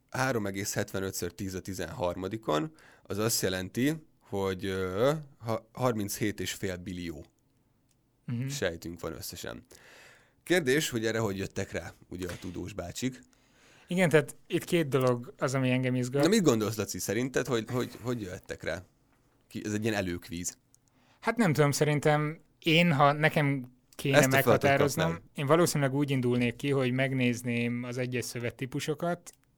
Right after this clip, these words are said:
Speaker 2: azoknak a testen belüli arányát, mindegyikből vennék mintát, és az adott mintában megnézném, hogy nagyjából mennyi sejt van, azt felszoroznám annak a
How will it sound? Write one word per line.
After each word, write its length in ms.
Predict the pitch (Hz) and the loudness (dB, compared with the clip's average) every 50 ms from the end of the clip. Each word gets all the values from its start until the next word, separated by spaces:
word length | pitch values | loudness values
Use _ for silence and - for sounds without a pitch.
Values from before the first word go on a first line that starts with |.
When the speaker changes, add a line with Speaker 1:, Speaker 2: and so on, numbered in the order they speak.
| _ | _
Speaker 2:
azoknak 480 | - 139 127 131 123 - 131 123 120 - | -10 -6 -4 -4 -4 -2 -4 -6 -6 -4
a 380 | 123 120 120 120 120 120 113 - _ | -4 -2 -2 -2 -2 -4 -6 -8 _
testen 380 | - 127 120 - - 131 123 | -4 -4 -4 -2 -4 -4 -2
belüli 360 | 120 120 120 120 117 117 117 117 | -2 -2 -2 -2 -2 -2 -2 -2
arányát, 680 | 120 123 127 131 143 147 156 156 160 160 - - - _ _ - - - _ _ _ | -4 -4 -4 -4 -6 -6 -4 -4 -6 -6 -8 -10 -16 _ _ -20 -20 -20 _ _ _
mindegyikből 640 | - 143 139 131 135 123 123 123 117 117 123 120 117 | -6 -4 -2 0 0 0 0 -2 -2 0 0 2 2
vennék 360 | 123 120 120 120 117 110 - | 0 0 -2 -2 -4 -4 -6
mintát, 600 | 120 120 123 123 - 156 156 160 156 - - - _ _ _ _ _ _ _ _ _ | -6 -6 -6 -4 -4 -4 -4 -4 -6 -10 -14 -20 _ _ _ _ _ _ _ _ _
és 180 | - 139 - - | -14 -10 -10 -6
az 100 | 123 131 | -6 -4
adott 260 | 127 117 123 117 - | -2 -2 -2 -2 -2
mintában 580 | 131 123 123 120 - 127 120 117 117 123 120 | -2 -2 -2 -2 -2 -4 -4 -2 -2 -4 -4
megnézném, 760 | 123 123 123 120 117 117 120 117 117 117 113 123 120 117 117 | -2 -2 -4 -4 -4 -4 -4 -4 -4 -4 -4 -6 -4 -4 -4
hogy 340 | 113 120 117 117 117 - - _ _ _ _ | -4 -6 -6 -8 -10 -12 -18 _ _ _ _
nagyjából 500 | 139 131 120 120 123 120 120 117 123 120 | -6 -4 -4 -2 -2 -2 -2 -4 -4 -4
mennyi 240 | 120 120 120 117 117 | -4 -4 -6 -6 -6
sejt 340 | - - - 139 151 147 - | -6 -6 -4 -4 -6 -6 -6
van, 320 | - 160 156 156 151 139 - - - - _ - | -6 -6 -4 -4 -6 -6 -10 -14 -20 -20 _ -12
azt 180 | 131 - - | -12 -10 -4
felszoroznám 760 | - 131 127 127 - - 131 123 123 120 117 123 120 120 120 | 0 2 2 2 2 0 -2 -2 -2 -2 -4 -4 -4 -4 -4
annak 320 | 120 120 123 120 117 - | -4 -4 -4 -6 -8 -8
a 320 | 131 127 120 120 123 120 | -10 -10 -8 -8 -10 -10